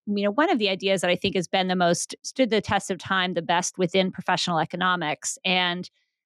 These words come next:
this grows out of a paper that Rose Friedman and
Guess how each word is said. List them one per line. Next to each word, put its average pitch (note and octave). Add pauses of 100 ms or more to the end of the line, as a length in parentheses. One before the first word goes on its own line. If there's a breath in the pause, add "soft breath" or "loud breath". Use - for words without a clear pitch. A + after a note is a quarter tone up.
this A3+
grows A3
out F#3
of F#3+
a F3
paper F#3+
that E3+ (220)
Rose F#3
Friedman F#3 (100)
and E3+